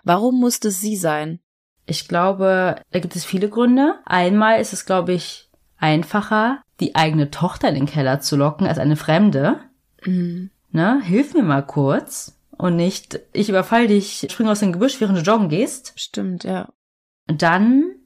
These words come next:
Speaker 2: hätte er mit einer fremden Person Kinder gezeugt. Wie hätte er das denn erklären sollen, woher die kommen?
Speaker 1: Ja, stimmt auch wieder.
Speaker 2: So war das ja, diese ganze Geschichte.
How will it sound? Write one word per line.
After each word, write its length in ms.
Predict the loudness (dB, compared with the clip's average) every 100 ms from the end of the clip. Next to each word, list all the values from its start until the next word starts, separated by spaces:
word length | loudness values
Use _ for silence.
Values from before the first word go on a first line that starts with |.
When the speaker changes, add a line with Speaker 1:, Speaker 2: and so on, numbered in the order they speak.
| _ -4
Speaker 2:
hätte 380 | -2 0 -2 0
er 220 | 2 4
mit 460 | 2 0 -6 -10 _
einer 200 | -2 -2
fremden 380 | 0 0 0 -2
Person 340 | -2 -2 -2
Kinder 460 | -4 -2 0 4 2
gezeugt. 580 | 2 -2 -2 0 0 0
Wie 60 |
hätte 240 | -2 0 0
er 100 | 0
das 220 | 0 -2
denn 100 | 0
erklären 400 | 0 0 2 2
sollen, 140 | 2
woher 180 | 2 2
die 140 | 0 -2
kommen? 560 | 2 4 2 0 -14 _ _ _
Speaker 1:
Ja, 320 | 0 2 2
stimmt 280 | 2 -2 -2
auch 240 | -2 -2
wieder. 420 | -2 0 0 0 -6 _ _ _
Speaker 2:
So 200 | -2 0
war 80 | 2
das 180 | 0 0
ja, 160 | 0
diese 340 | 0 -2 0 2
ganze 360 | 2 2 2
Geschichte. 760 | 0 0 0 -2 -2 0 0